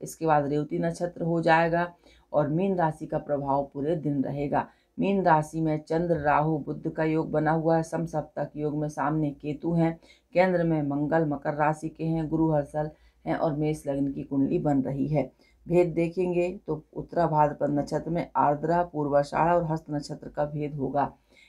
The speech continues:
इनके प्रभाव से मार्केट की क्या गतिविधि बन सकती है? तो जी हाँ दोस्तों,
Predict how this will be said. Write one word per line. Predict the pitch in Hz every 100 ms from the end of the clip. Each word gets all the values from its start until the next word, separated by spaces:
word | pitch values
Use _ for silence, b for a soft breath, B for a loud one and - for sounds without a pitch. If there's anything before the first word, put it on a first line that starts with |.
| b
इनके | 156 170 202
प्रभाव | 196 175 165 156
से | 156 156 - -
मार्केट | 135 139 - 135 -
की | 131
क्या | 139 139
गतिविधि | 135 131 139 131 170
बन | 147 139
सकती | 131 - - 151
है? | 147 - b b _
तो | 143
जी | 160
हाँ | 180
दोस्तों, | 180 - 170